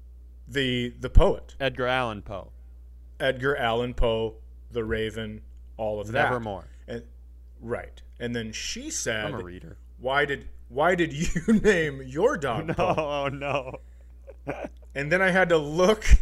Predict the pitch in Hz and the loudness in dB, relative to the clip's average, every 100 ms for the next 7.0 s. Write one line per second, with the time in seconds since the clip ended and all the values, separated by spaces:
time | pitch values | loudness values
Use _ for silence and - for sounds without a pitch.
0 | - - 165 156 127 170 147 147 175 143 | 6 0 2 2 0 -4 0 0 0 -2
1 | 135 151 151 139 135 127 113 107 196 202 | -2 0 0 -4 -4 -4 -6 -2 -2 -2
2 | - - - - - 139 131 123 139 131 | -8 -20 -20 -18 -10 -8 -6 -2 0 2
3 | 123 117 - - - - 233 247 180 135 | 0 -2 -8 -20 -12 -2 2 4 4 2
4 | 123 190 254 208 165 165 165 143 123 - | 2 6 6 6 6 6 6 4 0 0
5 | 190 139 127 120 - 180 226 175 135 120 | 0 0 0 -2 -2 0 2 2 -2 -6
6 | 117 180 - 123 - 123 113 117 117 - | -2 0 0 -4 -4 -4 -4 -8 -10 -14